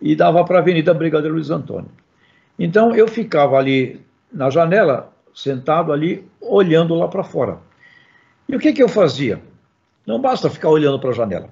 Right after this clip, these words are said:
Eu tentava fazer alguma coisa de útil. Eu me lembro, uma dessas coisas era fazer uma contabilidade,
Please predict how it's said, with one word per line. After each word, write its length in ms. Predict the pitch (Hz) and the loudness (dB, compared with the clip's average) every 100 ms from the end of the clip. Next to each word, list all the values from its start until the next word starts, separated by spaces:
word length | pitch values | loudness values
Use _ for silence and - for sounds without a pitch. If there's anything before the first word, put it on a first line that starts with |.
| _ _ _ _ - | _ _ _ _ -4
Eu 100 | 190 | 0
tentava 400 | 220 226 220 208 | 2 2 2 2
fazer 260 | 220 190 | 2 4
alguma 320 | 226 226 226 208 | 2 2 -2 0
coisa 340 | 214 214 220 | 2 4 2
de 120 | 214 | 0
útil. 360 | 240 202 131 98 - _ _ _ _ _ | -2 -2 -4 -8 -12 _ _ _ _ _
Eu 240 | 208 208 185 | -2 0 2
me 140 | 170 | 4
lembro, 440 | 160 165 160 135 | 4 2 2 0
uma 140 | 139 143 | 0 0
dessas 340 | 139 - 135 | -2 -2 -6
coisas 380 | - 175 175 156 | -2 0 0 2
era 160 | 180 160 | 2 2
fazer 240 | 170 151 | 2 2
uma 140 | 160 147 | 0 2
contabilidade, 960 | 202 214 160 143 117 104 160 156 101 | 0 0 -2 -4 -4 -2 -2 -2 -6